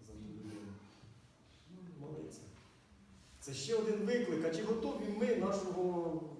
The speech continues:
це в російській мові обідчика, да, а в українській образчика, ну, я, ну, мабуть, якось так. Того, хто нас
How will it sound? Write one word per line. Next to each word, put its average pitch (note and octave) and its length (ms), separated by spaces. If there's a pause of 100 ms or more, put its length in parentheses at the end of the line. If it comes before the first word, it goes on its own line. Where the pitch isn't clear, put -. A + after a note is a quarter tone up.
(1600)
це B2 80
в - 20
російській C#3+ 360
мові C#3+ 260
обідчика, C3 640
да, C3+ 60
а C3 100
в B2 180
українській C3+ 440
образчика, A2+ 560 (120)
ну, A#2+ 100
я, A#2+ 100 (600)
ну, B2 100
мабуть, B2 260
якось B2 220
так. - 300
Того, E3+ 140
хто E3 180
нас E3 260